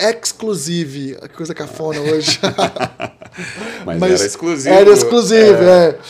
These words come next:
Speaker 1: E aí tinha toda uma logística, aí tinha de vários D Js, tinha equipe de staff e tal.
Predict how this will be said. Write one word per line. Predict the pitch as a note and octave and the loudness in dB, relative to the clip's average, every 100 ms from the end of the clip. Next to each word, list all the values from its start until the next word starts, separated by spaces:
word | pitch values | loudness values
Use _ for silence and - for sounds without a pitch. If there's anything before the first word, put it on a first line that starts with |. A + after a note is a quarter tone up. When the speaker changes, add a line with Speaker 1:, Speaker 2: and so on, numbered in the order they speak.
| - - | -18 0
Speaker 1:
E | G#3+ | 6
aí | A3+ B3 C4+ A3 | 6 4 0 -2
tinha | A#3 | -2
toda | A3+ A3 | 0 0
uma | A3+ | -2
logística, | C#4 E3+ G3+ - E3 | -4 -6 -6 -6 -6
aí | |
tinha | D#3+ F3 | -8 -10
de | D3 | -8
vários | D3+ D3 D3 | -6 -4 -4
D | G3+ | -8
Js, | F#3+ F3 F#3 F#3+ F#3 E3+ D#3+ D3+ | -4 2 4 6 6 6 2 -6
tinha | - D#3+ D#3 | -8 -8 -10
equipe | D#3 D3 C#3+ | -12 -16 -12
de | F3+ | -10
staff | - E3 E3+ F3 D#3 D#3 | -6 -4 -2 -2 -6 -10
e | |
tal. | - D#3+ F3 F3+ | -8 -2 -2 -4